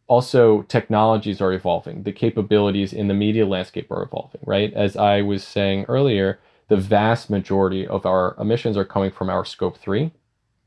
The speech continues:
um, which is mo-, most of that is, uh, the vast majority of that is coming from our media campaigns, right? There's other things like our flights and that type of stuff that factor into that,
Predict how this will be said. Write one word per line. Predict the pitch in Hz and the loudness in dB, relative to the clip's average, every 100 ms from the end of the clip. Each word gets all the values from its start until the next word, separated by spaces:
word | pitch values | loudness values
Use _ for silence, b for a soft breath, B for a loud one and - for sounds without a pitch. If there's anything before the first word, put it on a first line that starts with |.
| _ _ - | _ _ 0
um, | 104 95 101 | 2 4 2
which | 104 | -2
is | 110 101 - | -4 -6 -10
mo-, | - 117 120 113 | -14 -8 0 2
most | 110 110 - | 4 4 2
of | 98 | -6
that | - 98 90 - _ _ _ | 0 -2 -2 -8 _ _ _
is, | - 98 95 95 - | 0 2 2 -4 -6
uh, | 101 95 95 | 0 2 2
the | |
vast | 98 98 | 2 0
majority | 104 95 92 | 0 -2 0
of | |
that | 107 | 2
is | 110 | 0
coming | - 98 | 0 -4
from | 98 | -2
our | 95 | -2
media | 101 95 | -2 -4
campaigns, | - 92 - 92 - - | -6 -12 -10 -12 -10 -4
right? | 98 107 | -4 -2
There's | 107 101 | -2 0
other | 98 | 0
things | 95 95 95 95 | 0 -4 -4 -6
like | 95 - | -8 -10
our | - | -8
flights | - 147 135 - | 0 0 0 -4
and | 110 | -4
that | 104 | -4
type | 101 | -4
of | 101 | -6
stuff | - 98 | -6 -6
that | 98 | -6
factor | - 98 - | -4 -6 -6
into | 104 - | -6 -2
that, | 127 160 | -4 -4